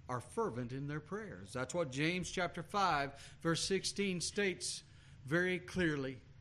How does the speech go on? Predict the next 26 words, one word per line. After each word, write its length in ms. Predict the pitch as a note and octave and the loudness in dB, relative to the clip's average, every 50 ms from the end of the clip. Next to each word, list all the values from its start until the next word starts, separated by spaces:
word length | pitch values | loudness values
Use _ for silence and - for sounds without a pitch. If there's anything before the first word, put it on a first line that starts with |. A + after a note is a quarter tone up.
| - - - - - - - - - - - - - - - | -18 -18 -18 -18 -18 -20 -20 -20 -20 -20 -20 -20 -18 0 6
It 120 | F3+ F#3+ F#3+ | 6 8 10
is 220 | G3+ F#3 D3+ - | 10 8 8 6
the 240 | D#3 F3+ E3+ C#3 - - - - - | 6 6 6 6 4 0 -8 -4 4
fervent, 480 | - A3 A#3 A#3+ G#3+ F#3+ D3 A#2+ A#2+ C#3 | 8 10 12 12 10 10 6 4 4 4
it 160 | E3 E3+ E3 | 4 6 8
is 180 | G3 F#3 D#3 B2+ | 8 8 8 6
the 160 | D#3 F3 E3 | 4 6 6
effectual 720 | D#3 - - - - A#3+ A#3 A#3+ - - F#3 F#3+ F#3 E3 | 6 4 2 4 6 6 6 6 4 0 4 4 4 4
prayer 600 | - - - F3 F#3 E3 D3+ C3+ B2 A2+ G#2 G2+ - - - - - - - - - - - - - - | 4 2 4 6 6 8 6 6 2 0 -2 -6 -12 -16 -20 -20 -20 -20 -20 -20 -20 -20 -20 -12 -2 4
of 160 | F3 E3+ D#3+ | 4 6 6
a 80 | E3+ D#3 | 6 6
righteous 720 | C#3 D3+ F#3+ A3+ B3+ A#3 - - - F3 D#3 - - D#3+ | 6 8 10 10 10 8 6 4 0 2 2 2 2 2
man 500 | D#3+ D#3+ D3+ C#3 B2 A2 G2 F#2+ F#2+ G2 - - - - - - - | 2 4 4 4 2 0 -2 -6 -8 -10 -14 -16 -18 -20 -14 -4 4
that 300 | E3 F3 F3+ E3+ F3 - - | 6 6 6 6 4 2 4
avails 720 | F3+ F3 E3 C3+ C#3+ G3 A3 G#3+ G#3 G3 F#3 F3+ - - | 6 6 6 6 6 6 8 8 8 6 6 4 4 4
much. 500 | E3 F3 B3+ C#4+ A3+ C#3+ - - - - - - - - - - - - - - - - - - - - - - - | 6 10 12 12 12 10 8 2 -2 -4 -4 -6 -16 -16 -14 -14 -14 -14 -16 -16 -18 -18 -18 -18 -18 -16 -12 0 8
Much 260 | F#3 B3 C#4 C4 - | 12 12 12 12 12
with 140 | A#3 A3 - | 10 8 10
who? 300 | - C#4 D#4 B3+ E3+ A2 F#2 - - - - - - - - - - - - - - - - - - - - - - - | 12 12 12 12 10 8 4 -2 -12 -16 -18 -18 -18 -18 -18 -20 -20 -20 -20 -20 -20 -20 -20 -20 -20 -20 -20 -16 -6 -2
Much 240 | C#3 D#3+ D#3 - C#3 | 0 0 0 0 -4
with 120 | B2+ - | -8 -6
God. 340 | - D#3+ F#3 A3+ A#3 F#3+ - - - - - - - - - - - - - - - - - - - - - - | -4 -4 -4 -4 -6 -8 -10 -14 -16 -20 -20 -20 -20 -18 -18 -18 -18 -18 -18 -18 -18 -18 -18 -18 -20 -12 0 4
He 100 | G3 A3 | 6 6
rejoices 800 | F#3+ F#3+ F3+ B2+ - - E3 A#3+ C#4+ D4 B3+ - - F#3+ D3 C#3 | 8 8 6 6 6 8 10 12 12 12 10 10 6 6 6 6
over 220 | E3+ E3 C#3+ C#3+ | 6 4 4 2
that. 320 | B2+ C#3 B2+ G#2 F2 E2 | 4 4 2 2 0 -4